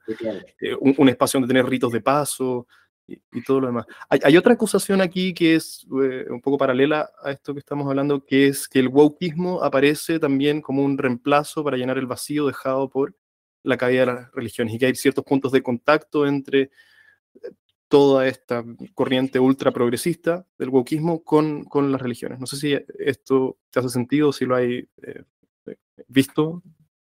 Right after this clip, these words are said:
Speaker 2: en alguna medida.
Speaker 1: Pero no, a ver, todos podemos vincular todo con todo. Es como cuando,
Speaker 2: Claro.
Speaker 1: no sé si te has dado cuenta, Vicente, cuando alguien dice, "Esto no se puede comparar". Siempre me ha parecido
Speaker 2: Ajá.
Speaker 1: la,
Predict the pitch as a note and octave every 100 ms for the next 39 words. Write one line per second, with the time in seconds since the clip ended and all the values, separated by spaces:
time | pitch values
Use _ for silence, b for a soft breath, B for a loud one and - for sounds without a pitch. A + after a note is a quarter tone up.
0 | - C3 B2 C3 B2+ C3 D3+ E3 E3 -
1 | _ _ B B B - G#3 G3+ C#3 -
2 | _ - _ A3 A#3+ A#3 F#3 F3 F3+ D#3+
3 | D3+ B2+ C3+ C#3 D3 C#3+ D3+ _ _ _
4 | _ _ _ - E3+ F3 D#3 B2 B2 D3+
5 | A2 - _ _ - D3 - D3 C3+ B2+
6 | C#3 B2 - B2 B2 A2+ B2 A#2+ C3+ C3+
7 | C#3 C#3+ C#3 C#3 C3 C#3 C3 C3+ C3 B2
8 | B2 B2+ B2 B2+ B2 B2+ B2 A#2 A2 -
9 | _ _ _ _ _ _ _ _ _ -
10 | D3 D3+ C#3+ - A#2+ C#3+ B2+ A2 A2 B2+
11 | A#2 - _ _ _ _ _ _ _ -
12 | C#3+ D#3 D3 C#3 C3+ - D3 C#3+ D3 A#2+
13 | B2 -